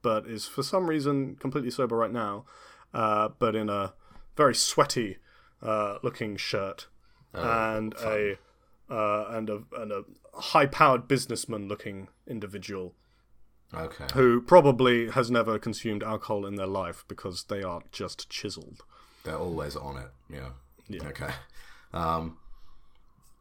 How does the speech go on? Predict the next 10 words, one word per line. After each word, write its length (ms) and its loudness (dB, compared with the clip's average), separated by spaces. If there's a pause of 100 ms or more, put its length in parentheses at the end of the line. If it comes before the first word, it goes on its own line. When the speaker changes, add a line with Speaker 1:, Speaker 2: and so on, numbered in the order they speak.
(240)
Speaker 2:
uh, 260 -8 (880)
hello, 680 0
my 180 0
name 220 -2
is 120 -8
Barbara 560 0
and 120 -6
I'm 180 -6
from 280 -8
logistics. 840 -6